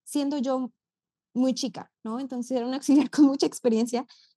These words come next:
y siempre digo que ese primer trabajo me dio,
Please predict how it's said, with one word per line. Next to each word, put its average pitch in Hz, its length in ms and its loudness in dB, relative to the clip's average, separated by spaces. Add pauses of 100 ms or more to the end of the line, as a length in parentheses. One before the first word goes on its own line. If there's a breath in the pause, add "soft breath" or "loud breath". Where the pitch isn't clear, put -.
(100)
y 254 100 2
siempre 285 340 0
digo 285 160 0
que 254 100 -4
ese 262 140 0
primer 226 320 -2
trabajo 226 540 -4
me 214 160 -2
dio, 220 340 -2